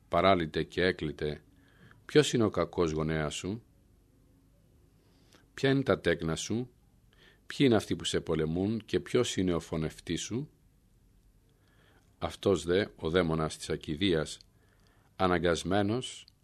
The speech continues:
απ' όλα αυτά θα μας αποκρινόταν. Εγώ, σ' αυτούς που ασκούν πραγματικά τη ζωή της υπακοής, ουκ έχω που την κεφαλήν κλείνε.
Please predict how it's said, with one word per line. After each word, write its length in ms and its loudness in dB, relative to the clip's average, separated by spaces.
απ' 200 -8
όλα 160 4
αυτά 460 -4
θα 100 -8
μας 200 -6
αποκρινόταν. 840 -8
Εγώ, 480 4
σ' 160 -8
αυτούς 380 -4
που 140 -2
ασκούν 400 0
πραγματικά 720 -2
τη 80 -8
ζωή 200 -2
της 180 -6
υπακοής, 680 -4
ουκ 240 0
έχω 320 4
που 140 -4
την 200 -2
κεφαλήν 540 -2
κλείνε. 520 -2